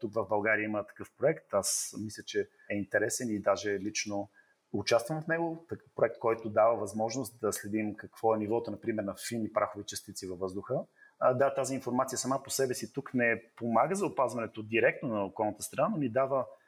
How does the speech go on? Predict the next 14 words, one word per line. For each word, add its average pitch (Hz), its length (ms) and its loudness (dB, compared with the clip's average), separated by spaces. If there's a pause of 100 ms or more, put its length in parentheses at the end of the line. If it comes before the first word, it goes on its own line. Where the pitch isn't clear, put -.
(100)
а, 110 360 4
една 123 200 0
информация 120 760 0
и 131 60 0
се - 100 -2
опитва 123 300 -4
да 113 60 -2
ни 113 60 -2
насърчи 107 500 -2
да 123 80 -2
вземем 113 340 0
мерки 113 300 0
за 95 160 -8
опазването. - 500 0